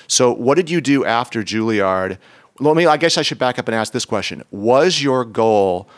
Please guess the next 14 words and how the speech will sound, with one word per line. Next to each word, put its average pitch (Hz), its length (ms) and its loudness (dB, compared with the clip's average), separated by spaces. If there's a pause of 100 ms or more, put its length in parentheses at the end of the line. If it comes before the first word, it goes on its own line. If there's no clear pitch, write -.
(600)
in 135 220 0
Juilliard 104 680 0
to - 140 -8
be 110 320 -4
part 104 480 -2
of 92 640 -4 (360)
the 107 60 -12
New 104 100 -6
York 104 160 -2
Philharmonic 120 600 -2
or 98 140 -2
something 104 340 -4
like 92 280 -6
that? 71 220 -10